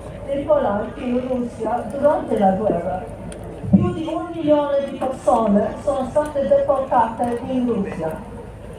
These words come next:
Allora mio padre, riconosciuto come il comandante del, del secondo corpo polacco, ha fatto una cosa straordinaria. Lui ha salvato più di centoventimila persone dalla Russia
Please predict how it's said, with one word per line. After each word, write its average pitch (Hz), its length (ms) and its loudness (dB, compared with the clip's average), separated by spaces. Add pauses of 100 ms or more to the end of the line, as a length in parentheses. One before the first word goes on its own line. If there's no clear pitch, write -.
(140)
Allora 302 380 2
mio 339 340 2
padre, 226 640 2
riconosciuto 302 1120 0
come 240 200 -2
il 233 100 -2
comandante 233 1040 0
del, 202 600 2
del 202 400 2
secondo 226 460 -2
corpo 214 340 4
polacco, 196 680 4 (400)
ha 359 160 -4
fatto 359 360 4
una 262 220 4
cosa 269 320 2 (140)
straordinaria. 247 880 0 (380)
Lui 330 240 0
ha 277 180 2
salvato 254 640 2
più 302 220 -4
di - 200 -6
centoventimila 247 1600 0
persone 240 560 0
dalla 285 320 2
Russia 208 520 -2